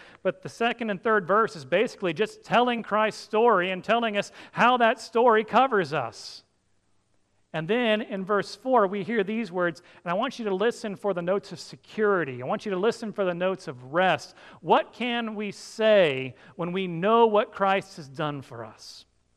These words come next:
"No guilt in life, no fear in death. This is the power of Christ in me. From life's first cry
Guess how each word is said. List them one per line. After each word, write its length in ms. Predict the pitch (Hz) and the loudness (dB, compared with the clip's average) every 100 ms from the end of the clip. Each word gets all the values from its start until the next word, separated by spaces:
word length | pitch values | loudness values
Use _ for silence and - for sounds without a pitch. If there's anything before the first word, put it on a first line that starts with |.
| _ _ _ _ _ _ _ _ _ - | _ _ _ _ _ _ _ _ _ -10
"No 300 | 139 190 233 | -2 0 0
guilt 440 | 180 208 208 - | 0 0 0 -6
in 180 | - 185 | -12 -10
life, 720 | 170 156 147 123 - - _ _ _ _ _ _ _ _ _ _ _ - | -6 -2 -2 -4 -10 -20 _ _ _ _ _ _ _ _ _ _ _ -8
no 340 | 135 190 226 | 0 2 2
fear 540 | 202 - 220 202 185 170 | -2 -8 -6 -2 -2 -2
in 280 | 190 147 | -6 -10
death. 520 | 127 147 135 113 - _ _ _ _ _ _ _ _ _ _ _ _ - | -4 -2 -2 -6 -16 _ _ _ _ _ _ _ _ _ _ _ _ -2
This 480 | 156 226 240 - | 4 4 2 -8
is 140 | 311 139 | -14 -12
the 100 | 160 | -12
power 560 | - 185 185 185 180 | -4 0 2 2 0
of 200 | 202 - | -2 -8
Christ 840 | - - 175 165 143 131 - - - _ | -14 -4 0 0 -2 -8 -14 -20 -20 _
in 200 | 147 135 | -14 -12
me. 300 | 143 143 123 _ _ _ _ _ _ _ _ _ _ _ _ _ _ | -8 -10 -10 _ _ _ _ _ _ _ _ _ _ _ _ _ _
From 220 | - 170 | -4 0
life's 400 | 151 208 226 - | 2 4 2 -2
first 400 | - 170 - - | -8 -6 -6 -12
cry 500 | - 214 220 220 220 | -6 0 4 4 4